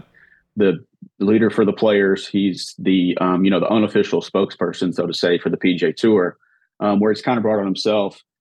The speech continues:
This is, you know, simplest terms, this is a P G A of America run event, not P G A Tour. So maybe he sees this as a,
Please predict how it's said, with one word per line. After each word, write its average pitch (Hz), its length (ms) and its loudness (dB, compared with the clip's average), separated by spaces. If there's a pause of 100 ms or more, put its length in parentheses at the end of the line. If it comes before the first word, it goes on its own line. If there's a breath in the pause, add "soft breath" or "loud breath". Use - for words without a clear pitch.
(140)
This 117 240 -4
is, 117 260 -4
you 117 80 -2
know, 107 300 -4
simplest 131 540 -4
terms, 113 320 -4
this 117 80 -4
is 104 100 -8
a 101 120 -2 (220)
P 117 120 2
G 113 120 0
A 101 80 2
of 98 60 -2
America 101 400 0
run 104 160 -2
event, 98 340 -4
not 98 220 -6
P 95 160 0
G 98 60 0
A 90 100 0
Tour. 98 320 0
So 90 260 -4
maybe 98 280 -2
he 104 120 -2
sees 98 280 -4
this 101 160 -4
as 95 120 -2
a, 90 200 -4